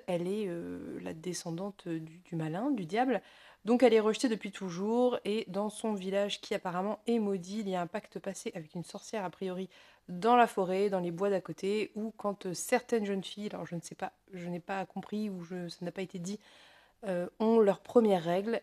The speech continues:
elles sont envoyées et là-bas en sacrifice et elles ne reviennent jamais, ce qui est le cas de Rouge. Et donc c'est là que l'histoire commence réellement et c'est à peu près là où j'en suis puisqu'elle vient d'être, euh, gentiment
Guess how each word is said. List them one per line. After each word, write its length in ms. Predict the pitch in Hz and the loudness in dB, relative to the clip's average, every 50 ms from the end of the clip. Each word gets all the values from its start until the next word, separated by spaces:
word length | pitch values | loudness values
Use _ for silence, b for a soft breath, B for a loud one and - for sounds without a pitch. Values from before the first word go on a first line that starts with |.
| _ - | _ 0
elles 160 | 196 190 - | -2 -2 -2
sont 480 | - - - - 214 220 214 202 - 214 | -2 -8 -6 -4 -2 -2 -2 -2 -4 -4
envoyées 540 | 196 180 190 185 180 175 180 196 208 - - | -4 -2 -2 -2 -2 -2 -2 -2 -4 -4 -6
et 300 | 180 180 185 190 185 175 | -8 -6 -6 -6 -6 -4
là-bas 320 | 170 170 165 156 170 - - | -4 -4 -4 -4 -6 -8 -8
en 380 | 170 165 160 160 160 160 170 175 | -10 -10 -10 -10 -12 -14 -16 -16
sacrifice 580 | - - 180 - - 165 156 - 226 233 - - | -14 -12 -12 -12 -10 -12 -8 -6 -6 -6 -6 -4
et 80 | - 180 | -2 0
elles 100 | 170 170 | 2 2
ne 80 | 170 170 | 2 2
reviennent 260 | 175 185 220 233 214 | 2 2 2 2 2
jamais, 300 | 202 202 180 160 151 - _ | 2 2 0 0 -2 -6 _
ce 380 | - - - - - - - 220 | -16 -14 -14 -14 -10 -6 -6 -6
qui 240 | 202 - - 196 180 | -6 -6 -8 -6 -6
est 40 | 160 | -6
le 100 | 165 156 | -6 -4
cas 220 | - 220 214 - - | -2 -2 -2 -4 -4
de 120 | 175 180 175 | -8 -6 -6
Rouge. 380 | 160 175 196 226 240 226 - - | -4 -4 -4 -4 -4 -6 -8 -10
Et 80 | - 185 | -8 -6
donc 260 | 170 196 226 240 - B B B B B B B B B | -2 0 -2 -2 -2 B B B B B B B B B
c'est 200 | - - 214 202 | -4 2 2 4
là 160 | 202 220 220 | 4 4 2
que 120 | - 196 | 2 -2
l'histoire 420 | 170 156 - - - 220 226 - - | -2 -4 -2 0 2 2 2 2 -2
commence 500 | - 180 170 175 190 208 202 - - - | -4 -4 -2 0 -2 -2 -2 -4 -8 -8
réellement 680 | 165 151 156 160 160 156 160 165 170 185 214 233 233 - - | -8 -6 -4 -4 -4 -4 -4 -4 -2 0 0 -2 -2 -4 -6
et 80 | 190 175 190 | -8 -8 -8
c'est 160 | - - - 170 | -8 -10 -14 -14
à 20 | |
peu 140 | - 190 190 | -14 -14 -8
près 160 | - - 247 | -2 -2 2
là 120 | 214 185 | 2 2
où 140 | 180 180 185 | 0 0 -2
j'en 160 | 170 170 156 | -4 -4 -4
suis 380 | - - - - - 226 - - | -6 -8 -8 -8 -8 -10 -10 -10
puisqu'elle 320 | - - - - - 170 160 | -14 -18 -14 -8 -6 -6 -4
vient 180 | 160 180 180 | -4 -4 -4
d'être, 360 | 170 190 208 208 - - - 175 170 170 - B B B B B B B B B - | -4 -4 -4 -6 -6 -10 -10 -8 -8 -8 -10 B B B B B B B B B 2
euh, 120 | 214 208 196 | 4 4 6
gentiment 840 | 202 262 285 285 285 - - - 269 262 254 254 254 262 269 | 8 8 8 8 8 4 -4 0 4 6 6 8 8 6 4